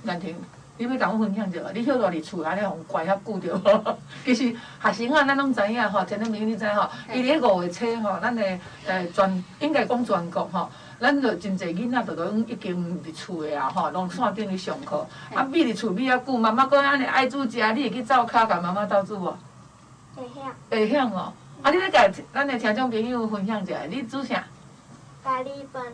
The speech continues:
Speaker 1: 咖喱饭哦。
Speaker 3: 嗯。
Speaker 1: 啊，你要甲阮讲安怎煮无？内底还有啥物物件？
Speaker 3: 嗯。
Speaker 1: 嗯。
Speaker 2: 嗯。
Speaker 1: 啊，你用啥物肉？你甲阮讲者。咖喱饭会使足侪种，伊嘛会使素食的哦。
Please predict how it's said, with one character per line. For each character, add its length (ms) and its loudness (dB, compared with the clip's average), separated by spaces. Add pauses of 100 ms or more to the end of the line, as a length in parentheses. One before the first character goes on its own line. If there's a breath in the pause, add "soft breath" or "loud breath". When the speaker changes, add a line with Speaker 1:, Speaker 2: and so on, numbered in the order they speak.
(220)
Speaker 1:
咖 200 6
喱 160 -2
饭 180 2
哦。 260 4 (140)
Speaker 3:
嗯。 60 -12 (200)
Speaker 1:
啊， 100 6
你 100 6
要 120 8
甲 100 8
阮 160 4
讲 140 6
安 140 8
怎 160 6
煮 140 0
无？ 220 0
内 140 4
底 80 4
还 80 10
有 140 6
啥 140 -2
物 160 -4
物 160 -4
件？ 240 -6 (2000)
Speaker 3:
嗯。 140 -14 (220)
Speaker 1:
嗯。 400 0 (300)
Speaker 2:
嗯。 100 -6 (360)
Speaker 1:
啊， 80 0
你 100 6
用 160 6
啥 100 4
物 40 2
肉？ 80 2 (220)
你 80 -2
甲 100 0
阮 160 -2
讲 180 -2
者。 80 -8 (1120)
咖 120 2
喱 120 4
饭 140 0
会 100 -4
使 240 -2 (120)
足 100 -6
侪 180 -2
种， 220 -2
伊 80 -2
嘛 120 0
会 120 -4
使 220 4
素 580 -2
食 200 -4
的 200 -2
哦。 180 0